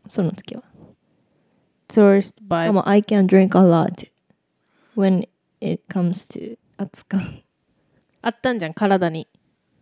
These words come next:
Speaker 1: かもね。
Speaker 2: いいお酒だったかもしれないし。
Speaker 1: うん。そう、だから、good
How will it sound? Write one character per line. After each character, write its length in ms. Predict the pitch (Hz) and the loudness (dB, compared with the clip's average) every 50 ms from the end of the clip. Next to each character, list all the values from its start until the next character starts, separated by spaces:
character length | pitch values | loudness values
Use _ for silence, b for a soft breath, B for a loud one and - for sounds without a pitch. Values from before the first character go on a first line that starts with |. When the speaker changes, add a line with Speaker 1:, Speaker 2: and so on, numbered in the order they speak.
| _ - | _ -10
Speaker 1:
か 120 | - 214 | -6 -6
も 140 | 185 165 - | -4 -4 -6
ね。 100 | - - _ _ _ _ _ | -8 -12 _ _ _ _ _
Speaker 2:
い 140 | 220 240 233 | -8 -6 -4
い 40 | |
お 80 | - 190 | -4 -4
酒 240 | 196 - 190 180 180 | -4 -4 -6 -4 -4
だ 80 | 170 170 | -6 -6
っ 80 | 165 | -8
た 80 | - - | -10 -14
か 80 | - 151 | -18 -18
も 80 | 170 | -18
し 80 | - - | -20 -18
れ 80 | 147 | -14
な 80 | 180 185 | -10 -8
い 20 | |
し。 40 | 185 | -8
Speaker 1:
う 40 | 180 175 175 175 | -8 -8 -8 -10
ん。 80 | - _ _ _ _ _ _ _ _ _ _ _ _ _ _ _ _ _ _ | -14 _ _ _ _ _ _ _ _ _ _ _ _ _ _ _ _ _ _
そ 60 | - 226 | -4 -2
う、 20 | |
だ 80 | 202 185 | -2 -2
か 60 | 175 | -2
ら、 60 | - | -4
good 340 | - 190 190 247 285 311 | -4 -2 0 0 0 0